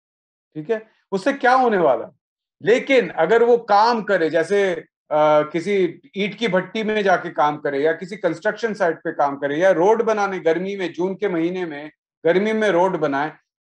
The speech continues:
तो उसके बाद भी उनके हाथ में वही पैसा आएगा। उसके जगह पे अगर उनको कहा जाए, "देखो भैया, तुम घर पे बैठो, तुम्हारे पास नौकरी नहीं है, लेकिन ये लो, पाँच सौ रुपए महिला कल्याण किसी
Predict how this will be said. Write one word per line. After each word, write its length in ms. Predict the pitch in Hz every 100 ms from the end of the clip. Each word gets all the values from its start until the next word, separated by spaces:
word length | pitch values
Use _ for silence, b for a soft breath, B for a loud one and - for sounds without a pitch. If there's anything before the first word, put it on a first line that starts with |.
| _
तो 100 | 247
उसके 300 | 254 - 285
बाद 360 | 262 247 254 277
भी 160 | 285 294
उनके 280 | 285 262
हाथ 360 | 262 233 240 240
में 140 | 254
वही 300 | 262 240 233
पैसा 320 | 220 233 220 214
आएगा। 360 | 185 175 175 - _ _ _ _ _ _ -
उसके 400 | 196 208 - 285
जगह 320 | 240 226 240
पे 220 | - 233
अगर 360 | 233 190 190 220
उनको 280 | 202 196 208
कहा 240 | 202 170
जाए, 200 | 175 202
"देखो 340 | 185 180 208 185
भैया, 260 | 175 202
तुम 220 | 202 202
घर 220 | 143 156 156
पे 120 | 196
बैठो, 280 | 160 151 185
तुम्हारे 300 | 180 156 151
पास 220 | 170 151
नौकरी 360 | 139 139 170
नहीं 220 | 160 139 165
है, 80 |
लेकिन 320 | 190 165 175 160
ये 120 | 175
लो, 260 | 151 - _ _ _
पाँच 360 | 196 233 247 -
सौ 120 | 254
रुपए 600 | 240 208 226 220 220 214 _ _ _ 147
महिला 460 | 175 190 226 233
कल्याण 720 | 233 214 190 196 208 208 208
किसी 460 | 208 196 220 208